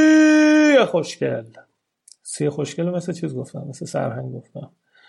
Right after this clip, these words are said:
اه، بله. دقیقه ده بازی بود که یوونتوس دو هیچ از روم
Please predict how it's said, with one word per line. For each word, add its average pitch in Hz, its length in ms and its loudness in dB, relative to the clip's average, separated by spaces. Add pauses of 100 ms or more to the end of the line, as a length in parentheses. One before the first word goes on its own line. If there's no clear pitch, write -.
(720)
اه، 151 1120 0
بله. 143 480 2 (560)
دقیقه 156 300 2
ده 175 460 2
بازی 160 340 0
بود 185 200 -6
که 190 100 -4
یوونتوس 160 680 -4
دو 147 180 2
هیچ 165 300 -4
از 135 220 -2
روم 175 520 -2